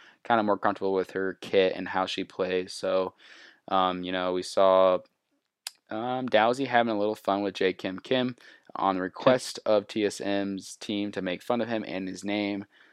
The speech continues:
So I'm just gonna read a few of these names 'cause they're kind of epic, and shout out to Dowsy for having a really good time with it. First one he yelled during a crazy team fight was "J Kimbo Slice."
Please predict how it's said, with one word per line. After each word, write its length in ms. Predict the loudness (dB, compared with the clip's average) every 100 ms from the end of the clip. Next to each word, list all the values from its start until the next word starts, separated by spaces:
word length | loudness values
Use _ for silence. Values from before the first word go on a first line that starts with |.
| _
So 440 | -4 2 4 6 4
I'm 120 | 2
just 140 | 0
gonna 140 | -2 0
read 180 | 0
a 60 | -2
few 260 | -4 -2 0
of 80 |
these 200 | 0 -4
names 320 | -4 -2 -4 -6
'cause 120 | -6
they're 140 | -6 -2
kind 220 | -2 -2
of 60 | -2
epic, 360 | -2 -2 -4 -6
and 140 | -4
shout 220 | 2 2
out 100 | 2
to 80 | -2
Dowsy 360 | 0 0 -2 -8
for 120 | -6
having 440 | -4 -4 -4 -6 -6
a 160 | -6
really 320 | -4 -2 -2 -2
good 160 | -4
time 200 | -2 -2
with 160 | -2 0
it. 260 | 2 0 -4 -20 _ _
First 320 | 0 0 0
one 140 | -2 0
he 180 | 0
yelled 420 | 4 8 8 6 2
during 240 | 0 -2
a 60 | -2
crazy 320 | 0 -2 -2
team 200 | -8 -6
fight 300 | 4 6 6
was 520 | 2 0 0 -2 -8 -6
"J 180 | -2 0
Kimbo 480 | 0 -4 -2 -2 -4
Slice." 640 | -6 -2 4 4 4 -4